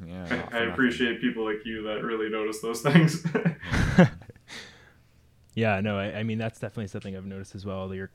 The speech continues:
Speaker 3: your compositions are great. Uh, that, uh, that foreground blur, like, like Jared mentioned, it's, it's so important for, like, adding that depth, adding that layer. Like you said yourself, adding perspective. So definitely something that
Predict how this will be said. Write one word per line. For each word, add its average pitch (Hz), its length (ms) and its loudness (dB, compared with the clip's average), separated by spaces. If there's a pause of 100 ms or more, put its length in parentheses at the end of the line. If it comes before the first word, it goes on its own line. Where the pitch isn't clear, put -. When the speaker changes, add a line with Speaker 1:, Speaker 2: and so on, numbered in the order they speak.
Speaker 3:
your 104 100 -12
compositions 95 680 -8
are 82 60 -14
great. 87 320 -8 (280)
Uh, 98 240 -8
that, - 220 -16
uh, 92 360 -8 (140)
that 101 200 -12
foreground 95 560 -6
blur, 95 280 -6 (140)
like, 104 320 -8
like 104 160 -6
Jared 101 220 -6
mentioned, 95 360 -6
it's, - 240 -12
it's - 220 -10
so 110 160 -4
important 98 380 -8
for, 95 240 -8
like, 92 340 -10 (100)
adding 98 280 -2
that 92 240 -6
depth, 98 340 -6 (100)
adding 95 220 -4
that 92 200 -6
layer. 95 380 -6 (400)
Like 104 200 -4
you 104 100 0
said 98 300 -2
yourself, 101 500 -2
adding 95 220 -2
perspective. 95 680 -6
So 95 320 -6 (380)
definitely 117 400 0
something 101 480 -2 (260)
that 98 380 -4